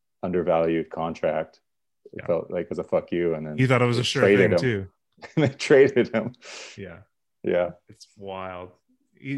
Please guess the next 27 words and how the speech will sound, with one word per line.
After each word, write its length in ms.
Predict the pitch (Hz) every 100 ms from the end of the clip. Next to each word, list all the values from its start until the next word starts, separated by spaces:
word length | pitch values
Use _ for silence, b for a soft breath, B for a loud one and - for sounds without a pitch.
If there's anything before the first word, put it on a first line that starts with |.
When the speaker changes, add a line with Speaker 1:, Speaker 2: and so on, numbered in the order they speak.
| 120
Speaker 2:
he 60 |
thought, 240 | 117 151 160
he 140 | 131
totally 280 | 123 160 160
thought, 260 | - 131 -
like, 160 | 107
in 160 | - 113
the 40 |
Lakers 640 | 104 135 - 127 123 - _ 170 _
first 260 | - 113 -
round 180 | 120 123
exit, 320 | 143 139 107
man. 260 | 101 107 120 -
Like, 200 | 117 - _
Speaker 1:
Yeah. 360 | - 90 101 98 - _ _
Speaker 2:
it's 240 | - 127 -
just, 360 | - 104 - _
it's 260 | - 110 -
not 220 | 107 143
a 20 |
sure 240 | 135 120 104
thing. 380 | 104 95 90 - -
Clearly 340 | 147 139 117
injuries 420 | 120 110 104 95
are 160 | - 113
an 120 | 104
issue, 500 | 107 117 - 82 107